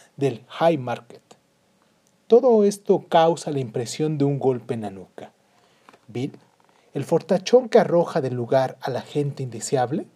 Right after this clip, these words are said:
también viste de manera informal. Se apoya en el barandal de latón que nos separa del piso principal. Se conoce a uno.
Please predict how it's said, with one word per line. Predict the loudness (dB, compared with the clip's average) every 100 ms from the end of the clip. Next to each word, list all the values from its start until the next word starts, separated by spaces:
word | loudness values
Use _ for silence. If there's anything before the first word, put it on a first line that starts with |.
| _ _ _ _ _ _ -4
también | 2 4 4
viste | 4 0 0 -2
de |
manera | -2 -2 -2 -2 -2 -4 -6 -12 -20 -14
informal. | -10 -8 -4 -4 -4 -10 -12 _ _ _ _ _ _ _ _ _ _ _ _ _ _ _ _ _
Se | 0 2
apoya | 2 4 4 4 0 -12 _ _
en | -6 -4
el | -2
barandal | -2 -2 -2 0 0 0
de | 0
latón | -2 -2 0 0 -2
que | -4
nos | -4 -4
separa | -6 0 2 2
del | -2 -6
piso | -10 -8 -8
principal. | -8 -12 -14 -14 -14 -14 _ _ _ _ _ _ _ _
Se | -12 -10
conoce | -8 -6 -4 -2 2 2 2
a | -2
uno. | -2 -4 -8